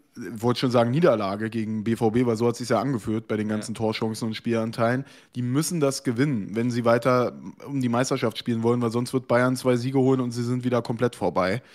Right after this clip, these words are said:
Speaker 2: Ja.
Speaker 1: Ähm,
Speaker 2: Ich glaube auch,
Speaker 1: ich
Speaker 2: dass sie die Wichtigkeit begreifen werden.
Speaker 1: Ja, glaube ich auch. Ich weiß halt nicht, was bei Stuttgart passiert. Wenn Stuttgart jetzt auf einmal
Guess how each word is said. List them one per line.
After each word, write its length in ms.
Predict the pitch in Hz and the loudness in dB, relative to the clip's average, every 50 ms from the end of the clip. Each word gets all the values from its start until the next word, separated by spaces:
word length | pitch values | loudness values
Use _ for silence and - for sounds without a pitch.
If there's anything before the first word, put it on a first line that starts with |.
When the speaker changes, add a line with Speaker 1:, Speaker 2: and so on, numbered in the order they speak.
| - - | -12 -10
Speaker 2:
Ja. 140 | 123 117 110 - - - - - - - _ _ _ _ - 135 135 139 139 139 139 | -10 -8 -8 -10 -14 -16 -18 -20 -20 -20 _ _ _ _ 2 4 6 6 6 4 2
Speaker 1:
Ähm, 320 | 139 139 139 139 139 135 127 127 _ _ _ _ _ _ _ _ _ _ _ _ _ _ | 0 -2 -4 -6 -8 -10 -12 -16 _ _ _ _ _ _ _ _ _ _ _ _ _ _
Speaker 2:
Ich 80 | _ | _
glaube 260 | - 131 135 147 151 | -4 -2 0 2 2
auch, 40 | 131 | 2
Speaker 1:
ich 60 | 127 143 | 2 0
Speaker 2:
dass 120 | 139 - | -2 -4
sie 100 | - 135 | -6 -8
die 200 | 123 127 123 117 | -8 -8 -6 -6
Wichtigkeit 540 | 123 147 - - 117 113 - - 135 131 - | -6 -8 -6 -8 -10 -10 -6 -4 -4 -4 -4
begreifen 480 | 120 113 110 113 117 113 - - 101 92 | -6 -6 -4 -4 -4 -6 -8 -14 -14 -14
werden. 320 | 95 92 90 87 92 90 _ _ _ - | -12 -14 -14 -16 -18 -20 _ _ _ -2
Speaker 1:
Ja, 200 | - 127 127 120 - | 4 6 6 6 6
glaube 360 | 107 120 135 135 139 143 147 | 4 2 4 4 4 4 4
ich 100 | 139 143 | 2 2
auch. 260 | 120 139 156 170 - | 2 2 2 0 -2
Ich 180 | - - 131 120 | -6 -10 -4 0
weiß 220 | 135 147 165 160 | 0 0 2 2
halt 180 | 175 165 160 147 | 0 0 0 0
nicht, 160 | 165 170 - | -4 -6 -4
was 140 | 170 156 - | -6 -6 -4
bei 100 | - 151 | -6 -6
Stuttgart 380 | - - 165 - - 160 151 | -4 -6 -8 -6 -6 -6 -6
passiert. 420 | - 156 147 - - 196 185 156 123 | -6 -8 -10 -8 -4 -4 -4 -2 -2
Wenn 140 | 135 131 127 | -4 -4 -2
Stuttgart 340 | - 165 156 - 170 151 | -4 -4 -2 -2 0 0
jetzt 160 | 160 156 147 165 | 0 -2 -2 -2
auf 120 | 147 151 | -2 -2
einmal 340 | 131 156 160 165 160 156 | -2 -2 -2 -2 -2 -4